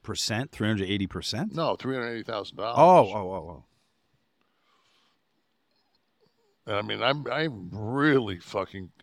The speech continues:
Speaker 2: a conservative fucking, which
Speaker 1: Is
Speaker 2: is
Speaker 1: it
Speaker 2: hard,
Speaker 1: in,
Speaker 2: which
Speaker 1: is
Speaker 2: is
Speaker 1: it in
Speaker 2: hard to, which is hard to believe with a, with a net worth of only four million dollars that I could pull those kind of fucking numbers.
Speaker 1: You gotta stay off the internet, damn it. What, but what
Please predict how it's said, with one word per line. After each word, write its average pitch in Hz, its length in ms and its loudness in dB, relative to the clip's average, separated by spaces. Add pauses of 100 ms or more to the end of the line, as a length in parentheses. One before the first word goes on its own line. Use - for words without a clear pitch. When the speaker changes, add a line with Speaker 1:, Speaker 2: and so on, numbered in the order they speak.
Speaker 2:
a 95 80 -10
conservative 95 760 -8
fucking, 87 440 -10 (1400)
which 135 180 0
Speaker 1:
Is 139 60 2
Speaker 2:
is 139 80 4
Speaker 1:
it - 40 6
Speaker 2:
hard, - 160 8
Speaker 1:
in, 113 200 -12 (120)
Speaker 2:
which 170 220 6
Speaker 1:
is - 80 4
Speaker 2:
is 127 40 2
Speaker 1:
it 147 40 8
in 185 60 10
Speaker 2:
hard 196 160 12
to, 170 80 6 (540)
which 160 160 0
is 156 100 4
hard 180 240 10
to 180 60 6
believe 160 500 4
with 131 180 2
a, 120 120 -2 (100)
with 131 220 0
a 117 80 2
net 127 220 0
worth 127 260 2
of 107 180 -2
only 131 220 -2
four 131 240 0
million 117 340 0
dollars 123 420 -2
that 110 140 -6
I - 60 -12
could - 180 -14 (680)
pull 143 280 8
those 117 160 4
kind 127 220 -2
of 107 100 -4
fucking 123 320 -2
numbers. 135 540 -4
Speaker 1:
You 110 140 0
gotta 113 180 4
stay 120 240 4
off 107 160 4
the 110 160 0
internet, 98 340 0
damn 95 200 -2
it. 92 100 -6 (400)
What, 131 300 -2
but 170 180 6
what 180 180 2